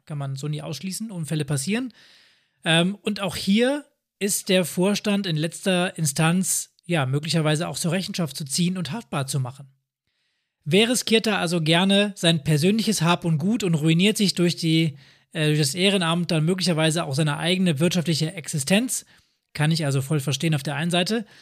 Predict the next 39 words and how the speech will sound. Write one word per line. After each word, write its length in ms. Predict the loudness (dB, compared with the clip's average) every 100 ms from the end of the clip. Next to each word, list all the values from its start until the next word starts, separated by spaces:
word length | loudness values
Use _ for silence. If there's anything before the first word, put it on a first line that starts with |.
| -2
Aber, 380 | 2 2 2
und 300 | 0 0 0
genau 260 | -2 2 2
das 120 | 2
hat 140 | 2 2
der 100 | 2
Gesetzgeber 540 | 2 0 0 0 2
nämlich 240 | 0 0
auch 100 | 2
erkannt 400 | 2 4 2 0 -6 -18 -20 _
und 120 | -4
sich 160 | 0 0
gedacht, 440 | 2 2 0 -6 -16 _ _ _
ähm, 240 | -6 -4 -2
und 60 |
hat 80 | 0
eben 140 | 0 -2
die 60 |
persönliche 600 | 0 2 4 2 2 0
Haftung 440 | 0 -2 0 0 -2 -8 _
von 240 | -6 -2 -2
Vorständen 800 | 0 0 2 0 0 0 -2 -6
etwas 320 | -6 -6 -4
entschärft. 720 | 0 2 2 2 -2 -10 -16 _ _ _ _ _ _ _ -2
Du 80 | 4
bist 280 | 4 2
also 360 | 0 2 2 2 -2
nicht 560 | 2 4 4 2 -4 -8 _ _ -4
so 180 | -2
gut 240 | 2 2 2
wie 60 |
mit 120 | 2 2
einem 260 | 2 2
Bein 180 | 2 0
im 100 | -2
Knast, 560 | 0 2 2 0 -4 _ _ _ -6
wenn 180 | -2
du 80 | 0
dich 320 | 0 0 -4